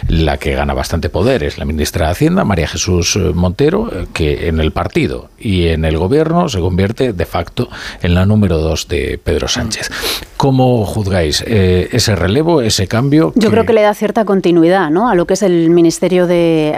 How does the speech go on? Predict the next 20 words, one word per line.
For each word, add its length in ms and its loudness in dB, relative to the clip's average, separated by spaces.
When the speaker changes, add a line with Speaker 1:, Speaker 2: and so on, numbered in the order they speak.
Speaker 2:
de 100 -2
Economía. 420 2
Es 120 -2
una 140 2
persona 380 0
que, 320 0
que 100 -2
conoce, 480 0
eh, 800 0
el 100 4
área, 240 0
las 160 0
materias 520 0
y 40 0
además 300 2
también 400 0
ese 160 -2
perfil 460 0
un 100 0
poco, 380 0